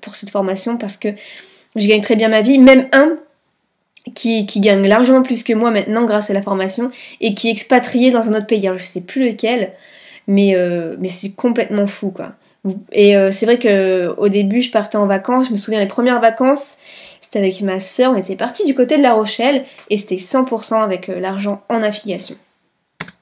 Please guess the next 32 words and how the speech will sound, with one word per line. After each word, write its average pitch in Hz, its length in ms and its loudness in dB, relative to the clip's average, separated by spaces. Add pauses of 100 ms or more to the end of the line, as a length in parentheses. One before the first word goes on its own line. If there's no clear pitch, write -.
(760)
Alors, 220 300 4
quelques 330 420 4 (460)
exemples 277 520 4
de 247 340 4
mes 202 260 2
revenus 233 380 2
en 214 80 0
affiliation. 202 600 0 (600)
Alors 214 260 6
ça, 320 260 4
c'était 254 440 2
à 208 60 6
l'époque 208 440 2
quand 214 120 -2
je 202 80 -8
faisais 226 440 -2
l'affiliation 220 560 -2
de 208 80 0
Théophile 247 480 -2
Hélier. 208 300 0
Ça 240 160 -6
marchait - 400 -8 (160)
très, 294 220 -4
très 226 240 -4
bien. 202 200 -2
Vous 254 80 2
voyez, 202 240 -4
j'étais - 200 -14
quand - 160 -8
même 247 180 -4
plutôt 294 360 -4
douée. 190 360 -4